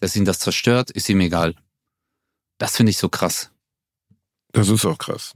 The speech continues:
Speaker 2: Und das wird, wenn ihr euch da wieder erkennt in dem, was du gerade gesagt hast, dann hört in euch rein und fühlt, ob das das Richtige ist. Ich würde von außen, nachdem ich in meinem Leben auch schon Beziehungen gehabt habe, die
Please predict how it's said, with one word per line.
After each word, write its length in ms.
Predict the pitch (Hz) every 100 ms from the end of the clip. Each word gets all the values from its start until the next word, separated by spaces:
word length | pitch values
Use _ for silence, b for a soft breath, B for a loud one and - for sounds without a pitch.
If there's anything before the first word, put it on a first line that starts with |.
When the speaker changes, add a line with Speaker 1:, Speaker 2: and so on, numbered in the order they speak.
| _
Speaker 2:
Und 280 | - 180 -
das 300 | 92 - -
wird, 460 | 92 85 98 90 -
wenn 280 | 95 76
ihr 200 | 50 98
euch 260 | 90 95 95
da 180 | 98 98
wieder 140 | 107
erkennt 380 | 92 101 117 104
in 80 | 92
dem, 160 | 104
was 160 | 98 98
du 100 | 101
gerade 220 | 95 98
gesagt 380 | 92 95 95 -
hast, 220 | 95 - - _ _ _ _ _ _ _ -
dann 440 | 98 95 98 95
hört 400 | 69 - 104 101
in 120 | 101 95
euch 180 | 95 95
rein 380 | 95 101 101
und 240 | 67 92 95
fühlt, 320 | - 104 92
ob 180 | 71 -
das 200 | 87 -
das 180 | 90 87
Richtige 360 | 98 - -
ist. 220 | 69 85
Ich 240 | - - -
würde 280 | 95 90 92
von 180 | 90 80
außen, 540 | 69 92 - 90 92 - _ -
nachdem 340 | - - 95 92
ich 80 | 92
in 80 |
meinem 200 | 87 90
Leben 240 | 90 90 87
auch 120 | 92
schon 180 | - 92
Beziehungen 340 | 92 - 95
gehabt 300 | 90 98 -
habe, 120 | 95 -
die 260 | - 87 80